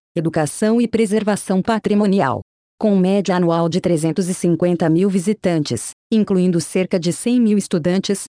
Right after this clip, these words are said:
o espaço já é um dos principais polos de visitação histórica do país.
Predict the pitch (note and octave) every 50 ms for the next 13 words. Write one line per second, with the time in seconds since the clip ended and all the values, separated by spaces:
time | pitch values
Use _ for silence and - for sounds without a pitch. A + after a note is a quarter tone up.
0 | _ _ G3+ G#3+ F3+ - - - F3 E3 E3+ - - F#3+ E3 G3 F#3 F3+ F3+ F#3+
1 | F#3+ - E3 - - - F3+ D#3+ - E3+ - F#3 F3 E3+ - - - F#3+ F#3 F#3
2 | F#3 F3+ D3+ D#3+ F3 D3 E3 D#3+ E3 F3+ E3 - D#3 D3 - - E3+ D#3+ D3 -
3 | - - F3+ F3 E3 - - F#3+ G#3 A3+ - A#3 A3 F#3+ D3+ C3 - - - -